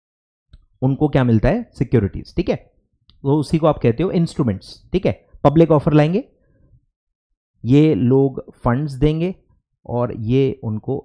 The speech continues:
सिक्योरिटीज मिलेंगी। सिक्योरिटी के against आपको पैसा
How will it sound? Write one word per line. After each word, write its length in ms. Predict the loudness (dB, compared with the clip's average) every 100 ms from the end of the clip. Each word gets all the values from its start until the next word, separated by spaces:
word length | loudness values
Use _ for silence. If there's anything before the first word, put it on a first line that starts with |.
| -12
सिक्योरिटीज 720 | -10 -6 -4 -2 -2 -4 -4
मिलेंगी। 320 | -4 -4 -6 -16 _ _ _
सिक्योरिटी 520 | -4 2 2 2 0
के 160 | 0 0 0
against 580 | 2 2 2 -4 -12 -18 _ _ 2
आपको 440 | 2 2 -4 -4 -8 _ 0
पैसा 380 | 0 2 -2